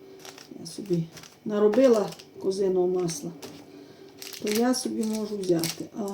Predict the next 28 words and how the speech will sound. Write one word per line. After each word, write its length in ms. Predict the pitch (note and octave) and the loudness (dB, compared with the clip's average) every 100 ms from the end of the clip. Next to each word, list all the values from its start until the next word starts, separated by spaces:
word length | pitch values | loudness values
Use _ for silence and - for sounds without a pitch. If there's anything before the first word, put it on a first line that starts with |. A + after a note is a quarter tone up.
| F3 - - | -10 -18 -14
хто 180 | - C#4 | -2 2
не 140 | C4 | 4
має, 360 | C#4 D4+ C#4 G3 | 4 4 2 2
може 280 | A#3 C4 F#3 | 2 2 2
жир 180 | F3 G3 - | 0 0 -2
просто 360 | F3 E3+ - E3+ | -2 -2 0 -2
взяти. 380 | E3 E3+ E3 - - - - - - - - - - - - - - | 0 -2 -2 -10 -18 -20 -20 -20 -12 -6 -4 -6 -12 -18 -14 -12 2
Чесно, 380 | G4+ B4+ - C#4 | 4 4 6 6
я 100 | D4+ | 8
якби 240 | C4+ F4 | 8 8
мала 340 | F4+ F4+ F4 E4 | 8 10 10 10
жир 180 | F4 | 10
у 40 | E4 | 8
хаті, 500 | - B4+ - G#3+ F#3 - - | 4 0 2 2 2 0 4
не 140 | B3 | 6
треба 300 | C4+ B3+ A#3+ | 6 6 6
було 220 | A3+ A#3+ | 6 8
йти 220 | A#3+ A#3 G#3 | 8 6 6
до 180 | G#3 | 6
льоху, 360 | G3 E3+ E3 A#3+ | 6 4 2 -6
то 160 | - G#4 | 2 4
я 140 | B4+ | 6
би 160 | - A4 | 6 8
була 220 | A4+ A#4 | 10 10
би 160 | F#4+ F#4+ | 10 10
взяла 280 | F#4 G4+ F#4+ | 10 10 8
половину 580 | F4 D#4+ D#4+ D#4 D#4 | 10 10 12 12 10
жиру, 300 | C4+ D4+ C#4 | 10 6 4